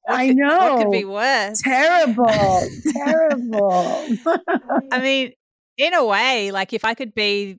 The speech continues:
Speaker 1: the only Australian in San Sebastian and everyone else was, um, was a local, that sounds really great.
Speaker 2: Yeah, that's what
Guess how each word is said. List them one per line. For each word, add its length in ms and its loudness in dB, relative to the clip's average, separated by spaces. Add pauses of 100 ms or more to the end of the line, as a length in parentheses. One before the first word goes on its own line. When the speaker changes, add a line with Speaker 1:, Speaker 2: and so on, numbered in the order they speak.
Speaker 1:
the 260 -4
only 340 -4
Australian 800 -6
in 220 -14
San 240 -6
Sebastian 680 -6
and 140 -8
everyone 380 -4
else 400 -6
was, 560 -10
um, 500 -8
was 180 -6
a 60 -4
local, 460 -4
that 200 -2
sounds 360 -4
really 220 -8
great. 360 -2
Speaker 2:
Yeah, 240 0
that's 220 -2
what 100 -2